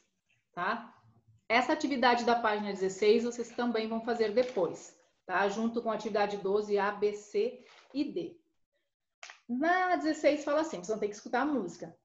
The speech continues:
Escute a canção del grupo mexicano Maná e añade la tilde,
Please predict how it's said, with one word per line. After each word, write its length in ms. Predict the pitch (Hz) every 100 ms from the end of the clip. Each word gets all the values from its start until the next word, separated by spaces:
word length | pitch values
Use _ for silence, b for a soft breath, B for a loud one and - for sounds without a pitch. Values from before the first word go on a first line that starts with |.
| -
Escute 480 | 254 - 359 392 339
a 160 | 285
canção 440 | - 254 247 277 254
del 160 | 247
grupo 220 | 220 247 240
mexicano 540 | 226 226 233 208 202
Maná 580 | 196 180 170 208 247 - _ b b _
e 100 | 262
añade 540 | 262 262 262 311 339 294
la 140 | 233
tilde, 420 | 226 214 202 233